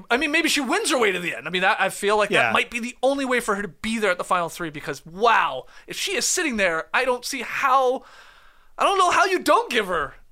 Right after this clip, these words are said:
Speaker 2: Yeah.
Speaker 1: the million dollars, so then you don't want her there with you if you're trying to win it.
Speaker 2: Yeah.
Speaker 1: I, that's, that's a great question, Zach. I,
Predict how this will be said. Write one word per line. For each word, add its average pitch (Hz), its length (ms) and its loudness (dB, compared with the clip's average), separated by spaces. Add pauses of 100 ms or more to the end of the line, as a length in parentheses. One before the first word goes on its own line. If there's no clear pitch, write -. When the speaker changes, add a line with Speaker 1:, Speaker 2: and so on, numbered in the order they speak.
Speaker 2:
Yeah. 170 120 4
Speaker 1:
the 185 60 0
million 196 180 0
dollars, 175 240 4
so 226 120 0
then 208 240 -2
you 208 100 -4
don't 214 180 -2
want 302 200 4
her 220 80 0
there 185 180 0
with 160 200 -4
you 151 140 -4
if 143 80 -12
you're 165 120 -8
trying 151 240 -4
to 139 80 -8
win 127 100 -12
it. 135 80 -8
Speaker 2:
Yeah. 156 80 0
Speaker 1:
I, 180 60 -2
that's, 233 440 -2
that's 202 140 -2
a 208 60 -8
great 233 220 2
question, 139 420 0
Zach. 135 260 -2
I, 147 160 0